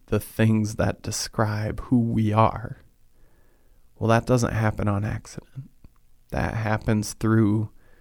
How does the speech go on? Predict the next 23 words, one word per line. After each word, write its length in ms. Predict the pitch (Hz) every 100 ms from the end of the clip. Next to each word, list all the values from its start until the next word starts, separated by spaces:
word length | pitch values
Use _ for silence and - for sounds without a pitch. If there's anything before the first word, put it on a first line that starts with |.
| _ _ -
surrender 840 | - 110 104 104 101 101 110 - _
and 180 | 107 104
faithfulness 840 | - 104 - - 110 104 107 - - -
and 140 | 107
obedience. 880 | 101 104 101 104 - - - - - _ _ - - - _ - _ - _ _ _ - _
So 560 | - - 117 113 113 - _ -
as 220 | 113 110
I 140 | 110
read 380 | 110 110 120 117
through 560 | - 110 113 113 113 113 - - - -
this 180 | 104 -
passage, 800 | - 123 107 - - 120 - - - - - - - _ - -
and 360 | 107 104 101
one 200 | 104 113
or 80 | 113
two 300 | - - 110
of 60 | 104
those 280 | 101 104
things 380 | - 104 104 104
jumped 360 | - 104 104 -
out 240 | 101 104
at 200 | 101 -
you 380 | 104 104 107 113